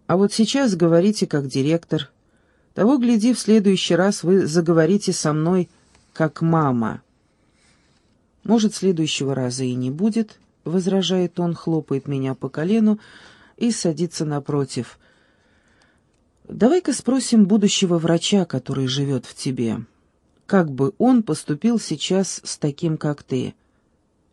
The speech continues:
Я настораживаюсь. Опять он за своё. "Что вы имеете в виду?" "Ну, если бы у тебя был пациент вроде тебя, что бы ты сказал, чтобы помочь ему?"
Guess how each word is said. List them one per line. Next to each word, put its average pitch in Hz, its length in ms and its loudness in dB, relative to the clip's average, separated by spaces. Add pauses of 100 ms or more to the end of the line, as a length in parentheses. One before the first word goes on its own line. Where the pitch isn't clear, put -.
(280)
Я 175 240 -2
настораживаюсь. 127 1200 -4 (580)
Опять 139 480 -4
он 123 120 -6
за 123 120 -8
своё. 120 580 -6 (840)
"Что - 380 -4
вы 131 240 -2
имеете 127 560 -4
в 120 40 -10
виду?" 120 480 -8 (1200)
"Ну, 277 360 2
если 180 420 2
бы 131 160 -2
у 127 80 -2
тебя 170 400 0
был 143 180 -2
пациент 226 540 -2
вроде 226 440 0
тебя, 127 460 -4 (640)
что - 220 0
бы 254 160 2
ты 170 180 2
сказал, 190 540 0
чтобы 185 420 0
помочь 175 640 0
ему?" 117 400 -6